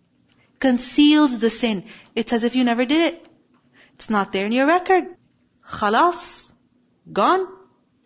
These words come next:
Al-Ghafoor. Al-Wadud. Very loving. Wud. You see, one is mahabba. Mahabba is love.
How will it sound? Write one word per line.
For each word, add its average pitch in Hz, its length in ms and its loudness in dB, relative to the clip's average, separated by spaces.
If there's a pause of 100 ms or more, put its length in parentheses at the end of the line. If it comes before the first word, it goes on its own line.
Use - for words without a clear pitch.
(400)
Al-Ghafoor. 226 960 -2 (1800)
Al-Wadud. 208 960 -4 (580)
Very 196 340 -4
loving. 196 460 -8 (560)
Wud. 190 500 -2 (680)
You 208 80 -12
see, 220 180 0
one 254 180 2
is 254 140 0
mahabba. 202 600 -4 (400)
Mahabba 269 460 -2
is 220 160 -2
love. 202 280 -4